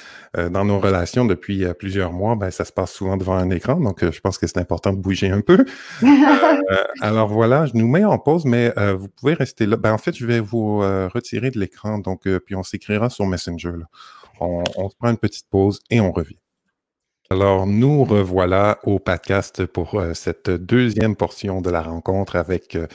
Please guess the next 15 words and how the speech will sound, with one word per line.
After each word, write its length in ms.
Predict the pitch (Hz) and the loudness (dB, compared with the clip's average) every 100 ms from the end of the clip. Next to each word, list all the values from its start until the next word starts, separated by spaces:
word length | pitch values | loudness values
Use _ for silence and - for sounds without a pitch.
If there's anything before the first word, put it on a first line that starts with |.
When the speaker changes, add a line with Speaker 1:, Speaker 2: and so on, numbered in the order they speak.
| - - - _ | -18 -20 -20 _
Speaker 1:
Fanny 280 | - 127 139 | 0 0 2
Cotenson 640 | 147 131 123 113 135 135 - | 0 2 2 2 0 -2 0
et 360 | 135 135 - - | -2 -2 -6 -2
Ève 300 | 120 110 90 | -2 -2 -4
Berger-Grosjean, 960 | 101 92 87 101 95 92 87 95 104 _ _ _ _ - | -4 -4 -4 -6 -6 -8 -6 -6 -6 _ _ _ _ -10
qui 140 | 170 156 | -4 0
remet 300 | 123 117 117 | 2 2 0
ses 240 | 113 98 | -4 -2
oreillettes. 680 | 95 92 95 107 - 110 - | -4 -2 0 -2 -2 -6 -4
Tu 100 | 104 | -4
nous 160 | 98 98 | 0 0
entends 260 | 92 95 | 0 -2
Speaker 2:
<laughs> 120 | 92 104 | -2 0
Speaker 1:
bien, 240 | 110 104 | 2 2
Ève ? 160 | 117 | 0